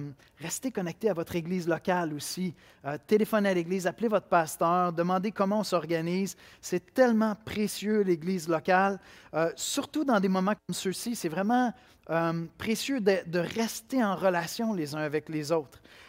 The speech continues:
Euh, et puis bon, disons-le, ce qu'on est en train de vivre actuellement, c'est pas la vie normale de l'Église. Euh, la notion d'une Église virtuelle, euh, quitte à froisser quelques personnes, c'est pas dans le plan de Dieu.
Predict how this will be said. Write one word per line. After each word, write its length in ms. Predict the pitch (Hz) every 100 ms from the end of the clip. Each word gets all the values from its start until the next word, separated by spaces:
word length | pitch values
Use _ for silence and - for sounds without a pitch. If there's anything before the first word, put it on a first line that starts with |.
| -
Euh, 280 | 139 147 151 156 147 - _ _
et 60 | 160
puis 220 | 196 208
bon, 180 | 196 143 - - -
disons-le, 840 | 143 151 185 202 190 165 170 226 220 - - _ _
ce 140 | -
qu'on 180 | 170 175
est 160 | 190
en 80 | 202
train 200 | 190 170
de 40 | 156
vivre 220 | 196 180
actuellement, 480 | - 160 143 151 170
c'est 100 | 147
pas 140 | 170
la 100 | 160
vie 160 | 131 143
normale 380 | 127 131 135
de 60 | 123
l'Église. 580 | 113 110 113 - - - _ _ _ -
Euh, 340 | 131 127 127 123 - _ _ 139
la 160 | 156
notion 520 | 175 202 185 220 220
d'une 220 | 208 175 170
Église 340 | 160 196 175
virtuelle, 800 | 165 175 - 156 160 180 185 180
euh, 180 | 143 139 - _ _ _
quitte 220 | - 226
à 60 | 180
froisser 360 | - 175 170 190
quelques 260 | 160 170
personnes, 500 | 160 160 - 170 175
c'est 100 | 156
pas 120 | 143
dans 120 | 196 180
le 40 |
plan 220 | - 175
de 100 | 170
Dieu. 440 | 151 135 151 165